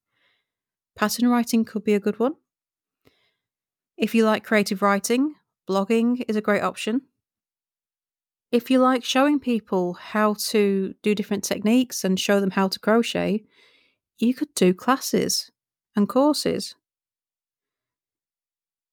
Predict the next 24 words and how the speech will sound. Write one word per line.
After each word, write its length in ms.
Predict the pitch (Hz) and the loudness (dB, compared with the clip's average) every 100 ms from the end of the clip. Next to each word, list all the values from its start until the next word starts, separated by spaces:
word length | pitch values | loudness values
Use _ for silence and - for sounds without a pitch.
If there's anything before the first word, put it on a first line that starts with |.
| _ _ _ _ _ _ - | _ _ _ _ _ _ -8
If 200 | 226 262 | -8 -4
you 100 | 240 | -2
like 200 | 269 285 | -2 0
making 280 | 277 262 | -2 0
the 80 | 240 | -2
same 260 | - 233 220 | 0 0 0
thing 240 | 233 214 | 0 0
over 260 | 208 202 208 | 0 0 0
and 80 | 196 | 0
over 220 | 196 190 | 0 -2
again, 400 | 185 202 247 294 _ _ _ _ _ _ _ _ _ _ _ _ _ _ _ _ _ _ _ _ | -2 0 -2 -4 _ _ _ _ _ _ _ _ _ _ _ _ _ _ _ _ _ _ _ _
well, 80 | 196 | 0
then 160 | 185 | 2
you 80 | 185 | 0
can 100 | 185 | 0
do 120 | 185 | 2
anything. 400 | 185 320 - - - _ _ _ _ _ _ _ _ _ _ _ _ _ _ _ _ _ _ _ _ _ _ _ _ _ _ _ _ _ _ _ _ _ _ _ _ | 4 2 0 -6 -10 _ _ _ _ _ _ _ _ _ _ _ _ _ _ _ _ _ _ _ _ _ _ _ _ _ _ _ _ _ _ _ _ _ _ _ _
It 180 | 226 247 | 2 6
all 160 | 269 294 | 6 4
depends 460 | 294 - 226 220 - | 2 4 2 4 2
on 140 | 208 | 2
what 160 | 202 - | 2 0
suits 420 | - 190 - - | 0 0 -2 -4
you. 240 | 165 170 | -4 -6